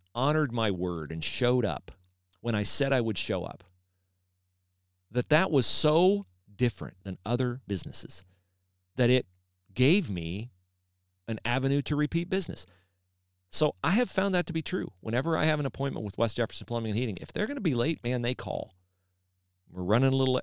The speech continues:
and they don't wait till, like, the arrival time. They're like, "Hey, I'm on a job, and it's gonna take me X, this, and so just so you know."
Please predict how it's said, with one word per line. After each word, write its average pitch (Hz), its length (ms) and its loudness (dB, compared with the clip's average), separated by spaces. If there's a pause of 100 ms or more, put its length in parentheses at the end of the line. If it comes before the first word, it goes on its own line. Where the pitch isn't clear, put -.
and 143 80 2
they 240 80 6
don't - 320 0
wait 175 220 0
till, 127 100 -4
like, 117 180 4 (180)
the 101 120 -4
arrival 160 320 4
time. 76 220 -10
They're 120 100 2
like, 80 160 -2
"Hey, 123 160 4 (100)
I'm 135 160 0
on 202 100 2
a 202 60 4
job, 139 420 6
and 104 80 -4
it's 113 140 -4
gonna 160 140 -2
take 139 260 0
me 120 160 2
X, - 380 2
this, 117 280 2
and 87 160 -6 (240)
so 101 360 0
just 151 240 6
so 190 180 6
you 180 140 6
know." 156 200 4